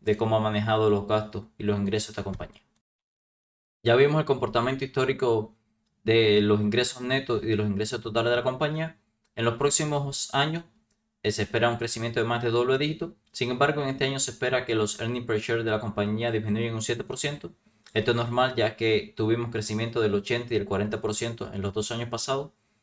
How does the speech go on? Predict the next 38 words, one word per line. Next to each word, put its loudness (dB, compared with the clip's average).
por 2
la 4
gran 2
recuperación -2
que -4
tuvimos -2
luego 4
de 2
la 0
situación. -6
Sin 2
embargo, 2
vemos 2
esta -2
disminución 0
este -2
año. -2
Sin -6
embargo, 0
vemos -2
que -2
en -2
el 0
próximo -4
año -2
se -8
espera -4
un -4
aumento -2
del 4
diecisiete -2
por -4
ciento -4
en -2
los -6
earnings -4
per -2
share, -4